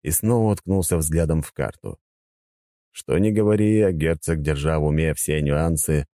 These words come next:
умел доходчиво раскладывать ситуацию по полочкам. Аналитиком он всегда был великолепным.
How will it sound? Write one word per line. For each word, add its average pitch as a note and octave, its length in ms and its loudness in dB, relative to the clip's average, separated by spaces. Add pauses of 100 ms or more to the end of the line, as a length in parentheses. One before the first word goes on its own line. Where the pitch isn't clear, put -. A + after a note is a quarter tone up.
(380)
умел B2 360 2
доходчиво G2+ 680 0
раскладывать F2 680 0
ситуацию D2+ 560 -2
по D2 240 -4
полочкам. D2+ 640 -4 (1000)
Аналитиком C#3 640 0
он C3 120 2
всегда B2 380 0
был G#2+ 200 2
великолепным. G2 760 0